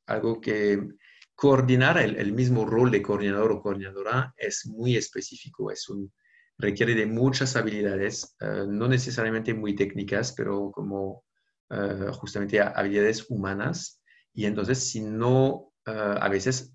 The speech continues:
unas personas pues no las tienen o, no sé, las perdieron o ya estas-,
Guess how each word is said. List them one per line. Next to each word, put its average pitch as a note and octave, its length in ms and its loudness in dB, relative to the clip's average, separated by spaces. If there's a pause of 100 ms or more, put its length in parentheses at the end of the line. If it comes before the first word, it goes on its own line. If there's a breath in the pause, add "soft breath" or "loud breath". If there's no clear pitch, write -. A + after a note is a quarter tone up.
(100)
unas G#2+ 260 -4
personas A2 460 -8
pues - 480 -6
no G#2+ 220 -2
las G2+ 220 0
tienen G2+ 460 -6
o, G2+ 360 0
no G2+ 120 -2
sé, G2+ 260 -4
las G2 200 -6
perdieron B2+ 680 4 (380 loud breath)
o G2+ 160 -4
ya G#2+ 120 0
estas-, - 380 -10